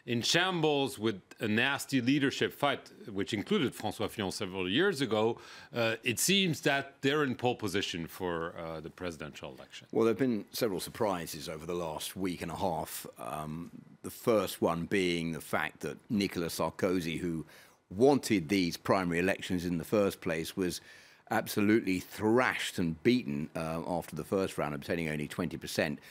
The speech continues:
Speaker 2: from within his own party, which means he was rejected by eighty percent of the people within his own party. That was a major shock for him, I think, um, and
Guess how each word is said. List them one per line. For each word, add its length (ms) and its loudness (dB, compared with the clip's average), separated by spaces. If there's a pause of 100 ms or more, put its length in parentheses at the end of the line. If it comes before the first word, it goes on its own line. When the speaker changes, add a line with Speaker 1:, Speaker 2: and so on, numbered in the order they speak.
(160)
Speaker 2:
from 380 4
within 260 6
his 180 2
own 200 4
party, 280 0
which 160 -2
means 160 2
he 80 -2
was 140 -4
rejected 500 0
by 160 -2
eighty 180 -4
percent 280 -4
of 40 -8
the 60 -6
people 260 -6
within 160 -2
his 140 -6
own 160 -8
party. 300 -10
That 140 -4
was 120 -8
a 60 -8
major 580 0
shock 360 -2
for 100 -10
him, 220 -2
I 80 -6
think, 300 -4 (480)
um, 380 -4
and 320 -4